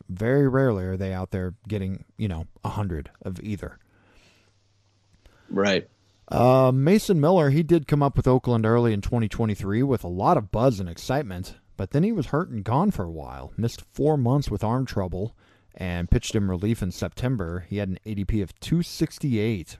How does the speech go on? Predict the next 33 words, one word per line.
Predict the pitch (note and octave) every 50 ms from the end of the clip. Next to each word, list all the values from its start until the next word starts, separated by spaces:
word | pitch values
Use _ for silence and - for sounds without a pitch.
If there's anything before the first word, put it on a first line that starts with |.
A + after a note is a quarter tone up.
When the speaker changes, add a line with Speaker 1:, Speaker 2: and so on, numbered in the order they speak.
| - -
Speaker 1:
right | F2 D#2+ D#2 -
now, | D#2+ D#2 D2 C#2 C#2 - - _ _ _ _ _ _ _ _ _ _ _ _
which | - A2 - F2+
is | E2+
around | G2 G#2 A2+ A2 G2+
the | F#2 G2
eighteenth | G#2+ G#2+ - - A#2 A2 - -
and | E2
nineteenth | F#2 G2+ G#2 - - G2+ G2 F2 -
round. | D#2 F2 F#2 F#2+ E2+ C#2+ C#2 F2 - - - _ _ _ _ _ _ _ _ _ _ _
Would | - A2 A2 G2+
you | C3 D#3
be | C#3+ D#3+ D3
willing | C3+ C#3 D3+ D3 C3+
to | B2+ A#2
grab | - C3 C3+ B2+ B2 G#2
him | A2 A#2 D3+ F3+ F#3 C#3+ A2
as | G2+ F#2 G#2 G2 F#2
a | G#2 F#2
back-end | F2 A2 G2+ G2 G2 - - G2+ G2 F#2+ F#2+ F#2 F#2 F#2 - _ -
starter | - - - A#2+ G2+ F#2+ F2+ F#2 F2
for | - - F#2+ F#2
your | F2+ F2+ F2+ E2+
rotation? | D#2+ E2 E2 D#2+ - - D#2 D2 - - - C2+ - - - - _ _ _ _ _ _ _ _ _ _ _ _ _ _ _ _ _ _ _ _ _ _ _ _ _ _ _ _ _ _ -
Speaker 2:
Man, | A#2+ A#2 G2+
I | G2+ G#2
didn't | A2 G#2+ F#2 F2
realize | F2+ F#2 F2+ F2+ F#2+ F#2 F2+ -
he | G#2+ E2+
was | F2+ -
going | - F#2+ G#2 G#2+ F#2+ E2
that | F#2 F#2 F#2
high. | E2 G2 G2 F#2+ F2+ -